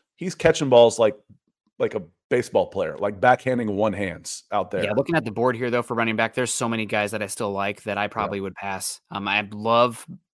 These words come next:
Speaker 2: uh, Allen. I love the New Hampshire guy. Um,
Speaker 1: I like
Speaker 2: Jalen
Speaker 1: Schrader,
Speaker 2: Wright,
Speaker 1: Frank
Speaker 2: Jalen
Speaker 1: Gore.
Speaker 2: Wright might be my favorite back in the entire
Speaker 1: Michael
Speaker 2: class. Uh,
Speaker 1: Wiley has good hands, too. Yeah, we don't need to take a running back yet.
Speaker 2: Um, and then, uh, one guy that's a really interesting option, he's a wide receiver running back option, but, uh, Tyrone Tracy,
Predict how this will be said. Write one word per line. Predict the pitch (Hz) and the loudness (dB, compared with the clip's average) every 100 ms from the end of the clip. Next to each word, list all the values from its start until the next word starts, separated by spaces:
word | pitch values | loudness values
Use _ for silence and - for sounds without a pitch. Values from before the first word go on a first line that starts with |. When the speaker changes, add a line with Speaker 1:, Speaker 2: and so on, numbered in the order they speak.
| - | -6
Speaker 2:
uh, | 107 101 | -4 -2
Allen. | 113 117 | 0 0
I | 107 | -2
love | 104 110 113 104 | -2 -2 -2 -4
the | 110 | -4
New | 113 | -4
Hampshire | 110 117 - 117 | -2 -4 -6 -4
guy. | 113 113 117 - _ _ - | 0 2 0 -6 _ _ -4
Um, | 110 107 | -2 -2
Speaker 1:
I | |
like | 95 110 | -4 -4
Speaker 2:
Jalen | 131 135 | 0 2
Speaker 1:
Schrader, | - | 4
Speaker 2:
Wright, | 120 143 - _ _ _ _ | 2 0 -4 _ _ _ _
Speaker 1:
Frank | 87 107 107 | -8 -6 4
Speaker 2:
Jalen | - 104 | 4 6
Speaker 1:
Gore. | |
Speaker 2:
Wright | 127 143 120 | 4 0 -6
might | - | -6
be | 117 | -4
my | 110 | -2
favorite | 120 107 | -4 -2
back | 113 113 | -2 -4
in | 110 | -6
the | |
entire | 101 113 107 | -8 -6 -4
Speaker 1:
Michael | 101 101 | -4 0
Speaker 2:
class. | 123 127 | 4 6
Uh, | |
Speaker 1:
Wiley | 120 117 123 117 | 8 8 6 4
has | 113 104 | 2 2
good | 120 | 0
hands, | 113 117 127 - | 2 0 -2 -2
too. | 123 113 113 95 | 0 2 0 -2
Yeah, | 85 78 | -4 -4
we | 104 | -8
don't | 101 | -10
need | 98 | -12
to | 95 | -10
take | 95 | -8
a | |
running | 87 76 | -8 -10
back | 76 | -12
yet. | 73 73 _ _ _ _ _ _ - | -10 -10 _ _ _ _ _ _ -4
Speaker 2:
Um, | 117 113 113 | 0 2 2
and | 120 120 | 0 0
then, | 120 | 0
uh, | 110 107 - | 0 -2 -6
one | 123 120 143 | -4 -2 2
guy | 127 117 | 2 2
that's | 107 | -2
a | 107 | -6
really | 123 135 117 | -6 -4 -4
interesting | 101 - 110 | -4 -8 -8
option, | 101 101 117 | -8 -8 -8
he's | 107 | -4
a | |
wide | 101 120 | 0 0
receiver | 113 - 131 117 107 | 0 -4 -2 -2 -2
running | 123 117 110 104 | -6 -6 -4 -4
back | 101 101 | -6 -4
option, | 104 - 107 | -6 -6 -8
but, | 101 98 | -8 -8
uh, | 95 - | -10 -6
Tyrone | 131 127 127 113 | -2 0 0 -2
Tracy, | - 123 - 95 87 | -4 -4 -4 -10 -12